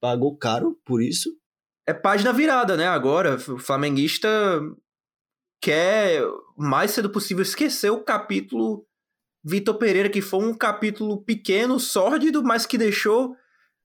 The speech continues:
Speaker 1: Marcas.
Speaker 2: grandes marcas, né, né, nesse, nesse Flamengo que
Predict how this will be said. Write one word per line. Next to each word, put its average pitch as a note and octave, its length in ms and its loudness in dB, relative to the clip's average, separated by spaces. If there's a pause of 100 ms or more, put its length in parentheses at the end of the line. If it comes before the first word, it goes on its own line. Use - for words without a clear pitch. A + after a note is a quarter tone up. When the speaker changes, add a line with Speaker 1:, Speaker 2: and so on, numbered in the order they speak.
(240)
Speaker 1:
Marcas. C#3 440 -2
Speaker 2:
grandes C4+ 540 2
marcas, F3 640 2
né, D#3 180 0
né, C3 340 0
nesse, B2 640 -2
nesse C3 240 -4
Flamengo E3+ 500 -2
que A#3 540 -4